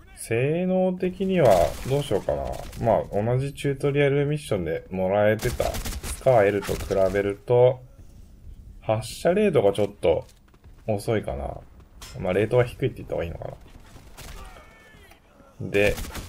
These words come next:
多分威力は高いっぽい。<laughs> 適当。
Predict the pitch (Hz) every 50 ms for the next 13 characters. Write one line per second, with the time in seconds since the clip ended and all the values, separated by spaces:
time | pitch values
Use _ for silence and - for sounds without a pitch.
0 | - - - - - - 165 190 185 175 170 170 185 190 170 - 123 139 139 139
1 | 123 - - 95 87 78 64 - - - - - - - - - - - - -
2 | - - - - - 107 95 98 95 95 92 - - 101 92 82 80 - - -
3 | - - - - - 131 127 - 135 127 - 127 127 - - - - - - _
4 | - - - 107 - - - - 113 107 101 104 110